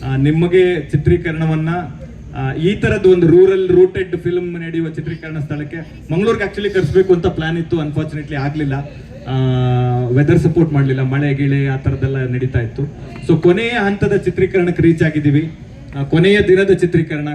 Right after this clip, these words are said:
ಕೊನೆಯ ಹಂತದ ಚಿತ್ರೀಕರಣ. ಕರಾವಳಿ ಅಂತ ಅನ್ನೋದು very, very, ಆ, special journey for me. ನಾನೊಂದು, ಒಂದು ಹತ್ತು ವರ್ಷಗಳ ಕಾಲ ಅಸಿಸ್ಟೆಂಟ್ ಡೈರೆಕ್ಟರ್ ಆಗಿದ್ದೆ, ಸುದೀಪ್ ಸರ್ ಜೊತೆಗಿದ್ದೆ, ಎಸ್ ನಾರಾಯಣ್ ಸರ್ ಜೊತೆಗಿದ್ದೆ.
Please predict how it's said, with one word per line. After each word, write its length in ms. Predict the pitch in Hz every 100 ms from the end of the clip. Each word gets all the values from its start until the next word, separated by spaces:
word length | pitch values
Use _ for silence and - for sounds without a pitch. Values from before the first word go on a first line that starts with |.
| 143
ಕೊನೆಯ 260 | 147 170
ಹಂತದ 280 | 165 156 165
ಚಿತ್ರೀಕರಣ. 640 | 160 143 143 - 143 139 139
ಕರಾವಳಿ 440 | 147 160 170 165
ಅಂತ 180 | 160 156
ಅನ್ನೋದು 220 | 151 165
very, 280 | 151 147 165
very, 300 | 170 165 156 - - - - 123
ಆ, 240 | 131 127
special 480 | 123 147 147 185 165
journey 380 | 147 160 170 165
for 160 | 147 135
me. 100 | 120 - - - - - - - - - - -
ನಾನೊಂದು, 760 | 139 147 147 147 143 139 123 - - - -
ಒಂದು 140 | 143
ಹತ್ತು 240 | 156 160 196
ವರ್ಷಗಳ 300 | 185 165 175
ಕಾಲ 200 | 170 165
ಅಸಿಸ್ಟೆಂಟ್ 300 | 151 139 170
ಡೈರೆಕ್ಟರ್ 280 | 160 151 147
ಆಗಿದ್ದೆ, 280 | 135 120 117
ಸುದೀಪ್ 280 | 143 143
ಸರ್ 240 | - 143 139
ಜೊತೆಗಿದ್ದೆ, 720 | 139 147 139 135 131 131 131 - - - 127
ಎಸ್ 140 | 120
ನಾರಾಯಣ್ 220 | 151 147
ಸರ್ 180 | 143 135
ಜೊತೆಗಿದ್ದೆ. 760 | 139 135 135 131 123 123 123